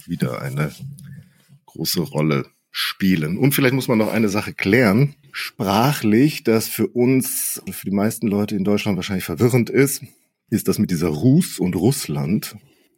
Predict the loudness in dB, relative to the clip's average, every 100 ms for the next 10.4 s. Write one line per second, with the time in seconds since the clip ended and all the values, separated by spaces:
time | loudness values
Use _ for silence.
0 | _ -2 0 2 0 0 0 0 0 2
1 | 4 2 0 -2 0 0 0 -2 -4 -4
2 | -2 -4 -4 -8 -12 _ _ _ _ -2
3 | 2 2 2 0 -4 0 2 2 -2 0
4 | 0 2 4 4 4 2 2 0 0 2
5 | 4 2 2 0 2 2 2 2 0 2
6 | 2 2 2 0 -4 -4 -4 -2 -2 -2
7 | -2 -2 0 0 -2 -4 -4 -6 -6 0
8 | 2 2 0 -10 -8 -2 0 0 -2 -2
9 | 0 2 0 -4 -8 -8 -2 0 0 -4
10 | 0 4 4